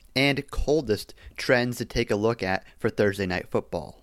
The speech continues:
The Panthers host the Falcons at eight twenty Eastern for Thursday Night Football. The Falcons are two and a half point underdogs with the total set at forty-nine and a half points.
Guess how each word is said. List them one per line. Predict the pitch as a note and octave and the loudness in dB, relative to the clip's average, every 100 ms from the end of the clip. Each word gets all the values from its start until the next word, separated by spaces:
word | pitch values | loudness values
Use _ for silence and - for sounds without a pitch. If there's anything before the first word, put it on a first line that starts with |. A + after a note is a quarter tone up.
| - | -2
The | C#3+ | 0
Panthers | - E3+ A3 G#3+ C3 - | 2 2 4 2 2 4
host | D3 C#3+ | 2 2
the | C#3+ | 0
Falcons | C3+ B2 D3 A#2+ G2+ | 2 2 2 -2 -2
at | G2+ | 0
eight | B2 C3 | 0 -2
twenty | - B2 B2 - | -4 -2 -2 -2
Eastern | A2+ B2+ - E2 F2+ - | -4 -4 -8 -10 -8 -6
for | |
Thursday | G2+ G2+ G2 G#2 | -2 0 0 -2
Night | F#2+ G2 - | -2 -4 0
Football. | B2+ - F2 - - - - - | 0 0 -4 -4 -8 -12 -20 -12
The | - | -6
Falcons | - B2 B2+ B2 | 0 2 2 0
are | A#2 | 0
two | - D#3 | 0 0
and | D3 | 2
a | |
half | D3+ C#3+ - | 2 0 2
point | - C#3+ - - | 2 2 0 -2
underdogs | C#3+ D#3+ B2 G2+ G2 A2 - - - | 0 2 4 2 2 -2 -10 -20 -4
with | C#3 C#3 | -2 0
the | C3 | 0
total | D3+ C#3 B2+ | 2 2 2
set | C3+ C3+ | 2 2
at | B2+ - | 0 -2
forty-nine | A2+ A#2+ A2+ G#2+ G#2+ | 0 0 2 0 0
and | G2+ | -2
a | G2 | -2
half | G#2 F#2+ - | -2 -4 -4
points. | C#3 A2+ F2+ - - | -4 -2 -4 -12 -20